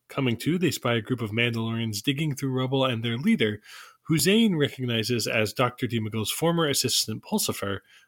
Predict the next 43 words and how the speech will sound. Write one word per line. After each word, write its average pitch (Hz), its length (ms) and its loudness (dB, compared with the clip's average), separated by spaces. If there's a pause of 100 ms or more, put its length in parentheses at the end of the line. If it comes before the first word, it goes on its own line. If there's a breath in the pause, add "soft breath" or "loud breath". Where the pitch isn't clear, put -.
retrieve 170 500 2
the 156 80 -2
Mirror 131 280 -2
Talisman. 95 640 -4 (540)
The 123 100 2
group 120 240 2
cheers 156 520 4
as 120 160 0
they 113 140 4
completed 165 600 -2
their 151 140 2
objective 117 480 2
and 117 120 -2
then 104 160 -2
fly 165 260 2
to 143 140 -8
the 127 120 -2
upper 123 200 -2
city 107 240 -2
using 101 280 -6
jetpacks. 113 560 -6 (380 soft breath)
Celeste 139 420 2
and 113 140 -2
Zane, 131 460 2 (260 soft breath)
with 131 160 -4
Griff 135 240 6
holding 117 300 -2
on 120 120 2
for - 140 -4
dear 117 180 -2
life, 147 300 0 (300 soft breath)
find 233 220 4
jetpacks 214 420 4
from 127 180 -2
dead 156 180 4
Mandalorians 117 720 0
and 113 120 -2
use 117 180 -2
them 135 200 0
to 113 100 -4
follow 107 280 0
and 104 80 -6
escape. 117 380 -2